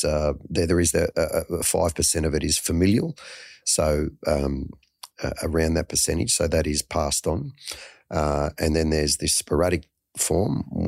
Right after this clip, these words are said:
and then they do research into what may, so there's, there's clusters of it. So there's clusters in the Riverina. Uh, they're thinking there might be some sort of correlation between the algal blooms in the lakes or the, the water systems there.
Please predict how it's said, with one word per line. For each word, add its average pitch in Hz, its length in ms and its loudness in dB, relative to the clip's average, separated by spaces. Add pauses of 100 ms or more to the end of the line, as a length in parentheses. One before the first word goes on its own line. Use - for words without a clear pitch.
(180)
and 85 160 2
then 85 120 2
they 82 100 0
do 80 180 2
research 90 500 2
into 87 320 0
what 85 240 2
may, 82 320 2
so 80 260 0 (180)
there's, 90 300 0
there's 92 220 0
clusters 117 440 -2
of 64 120 -8
it. - 80 -2
So - 120 -2
there's 76 200 0
clusters - 420 -2
in 71 80 -6
the 71 80 -6
Riverina. 98 640 0 (560)
Uh, 80 140 0
they're 82 120 -4
thinking 80 300 -2
there 80 120 -2
might 80 200 0
be - 80 -4
some 80 200 0
sort - 180 -2
of 76 60 -6
correlation 78 540 0
between 80 400 0
the 73 140 0
algal 78 320 2
blooms 80 380 0
in 76 40 -2
the 73 80 -2
lakes 80 320 0
or - 40 -6
the, 76 300 0
the 73 120 -2
water 80 220 0
systems - 420 0
there. 85 320 2